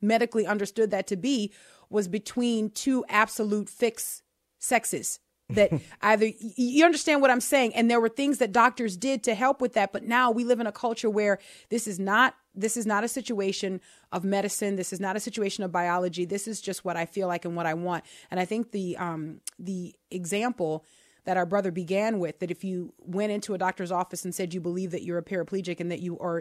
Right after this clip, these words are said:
Speaker 1: or
Speaker 2: Hmm.
Speaker 1: that you were an amputee and that you wanted to have a body part cut off, there's no doctor who would do that.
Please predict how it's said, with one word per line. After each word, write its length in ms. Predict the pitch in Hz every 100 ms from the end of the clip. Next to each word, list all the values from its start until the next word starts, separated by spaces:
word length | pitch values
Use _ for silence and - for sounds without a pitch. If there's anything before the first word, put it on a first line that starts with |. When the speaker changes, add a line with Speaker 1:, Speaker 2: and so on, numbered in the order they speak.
| -
Speaker 1:
or 60 | -
Speaker 2:
Hmm. 0 |
Speaker 1:
that 180 | 165 170
you 300 | 175 185 180
were 140 | 165 170
an 60 |
amputee 580 | 175 170 165 - 226 160 - - -
and 120 | - 190
that 80 |
you 100 | 196 180
wanted 200 | 190 185
to 60 |
have 180 | 175 180
a 40 | 165
body 300 | 175 196 214
part 260 | - 151
cut 160 | - 165
off, 180 | 151 - - _
there's 180 | 190 185
no 100 | 196
doctor 320 | 196 185 185 160
who 120 | 185
would 140 | 160
do 140 | 165 170
that. 260 | 156 127